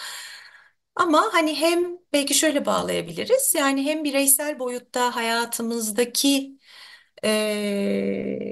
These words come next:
sosyal medyanın bize nasıl bir ayna tuttuğu, e, ve nasıl bir, e, doyum sağladığına odaklanmak. Bir yandan da sosyal medya kullanıcıları olarak bizim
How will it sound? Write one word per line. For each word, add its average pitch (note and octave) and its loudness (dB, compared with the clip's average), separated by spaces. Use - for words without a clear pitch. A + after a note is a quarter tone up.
sosyal A#3+ 0
medyanın A3 0
bize A#3+ -2
nasıl D4 2
bir A3 0
ayna A3+ -2
tuttuğu, A3+ -6
e, F#3 -8
ve G3+ 2
nasıl A#3+ 2
bir, G3+ -2
e, - -6
doyum G3+ 2
sağladığına E3 0
odaklanmak. F3+ -2
Bir D4+ 6
yandan C#4 6
da F#4+ -2
sosyal D#4+ 4
medya C#4+ 0
kullanıcıları C#4 0
olarak E3+ 0
bizim C4+ 2